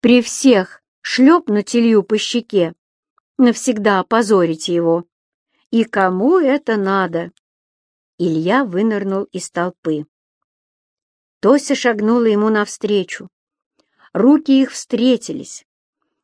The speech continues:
С первого же совместного шага они сразу же попали в такт музыки, но ничуть не удивились этому. Точно иначе просто и быть не могло. У них обоих было сейчас такое чувство,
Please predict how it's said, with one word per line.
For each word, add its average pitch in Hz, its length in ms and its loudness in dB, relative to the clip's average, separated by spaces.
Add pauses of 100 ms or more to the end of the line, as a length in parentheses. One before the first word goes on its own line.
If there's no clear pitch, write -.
С - 160 -12
первого 277 600 -2
же 240 160 -4
совместного 220 720 -4
шага 175 520 -4 (1080)
они 185 240 2
сразу 202 400 0
же 190 100 -4
попали 202 480 -2
в - 100 -12
такт - 360 -4
музыки, 185 640 -4 (680)
но 233 180 6
ничуть 277 480 6
не 285 140 6
удивились 233 680 -2
этому. 220 480 -4 (500)
Точно 233 480 0
иначе 196 400 -2
просто 226 500 -4 (220)
и 220 140 -2
быть 302 340 0
не 196 100 0
могло. 185 540 -2 (640)
У 226 80 4
них 294 240 6
обоих 240 480 4
было 202 200 0
сейчас 196 540 -6
такое 185 360 -4
чувство, 175 600 -6